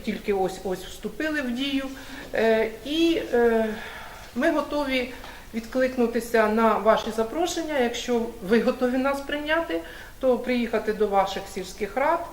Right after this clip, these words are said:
поговорити з вашими людьми, надати консультації. Е, дуже багато запитань у землевпорядників.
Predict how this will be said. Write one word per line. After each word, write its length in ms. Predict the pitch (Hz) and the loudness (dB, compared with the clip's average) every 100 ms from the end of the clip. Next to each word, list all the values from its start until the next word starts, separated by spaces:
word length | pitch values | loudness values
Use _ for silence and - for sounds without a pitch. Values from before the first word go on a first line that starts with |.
| - - | -14 -4
поговорити 540 | 220 226 226 226 226 | 2 2 4 2 0
з 60 | 190 | -2
вашими 420 | 202 196 208 190 185 | 0 0 -2 -4 -4
людьми, 280 | 196 247 339 | -4 -2 -2
надати 420 | 240 208 208 180 | 0 0 0 -2
консультації. 880 | 190 180 202 - 294 339 - 285 285 - - - - | -10 -8 -8 0 2 2 -2 -6 -6 -8 -14 -14 -2
Е, 480 | 220 220 208 202 190 - - - 190 | 2 4 4 2 -2 -6 -10 -10 -2
дуже 280 | 311 339 311 | 2 2 2
багато 480 | 220 226 254 254 214 | 2 4 2 2 -2
запитань 540 | 214 220 - 277 302 - | -2 -2 0 0 0 -4
у 320 | 254 269 262 208 | -4 -4 -4 0
землевпорядників. 880 | 220 220 220 190 160 147 143 - | 2 2 0 0 0 -2 -8 -10